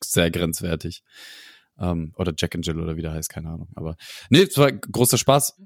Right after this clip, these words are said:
Ich, also wir, wir waren schon alle sehr, sehr im Mood,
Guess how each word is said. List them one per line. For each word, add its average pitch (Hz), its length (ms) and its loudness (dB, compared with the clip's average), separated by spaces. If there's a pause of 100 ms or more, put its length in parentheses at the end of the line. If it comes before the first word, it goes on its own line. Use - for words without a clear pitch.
(500)
Ich, - 200 -6
also 98 220 -2
wir, 95 220 2
wir 95 140 4
waren 104 260 6
schon 123 520 4
alle 113 360 4
sehr, 110 540 4
sehr 107 340 4
im 104 240 4
Mood, 127 580 4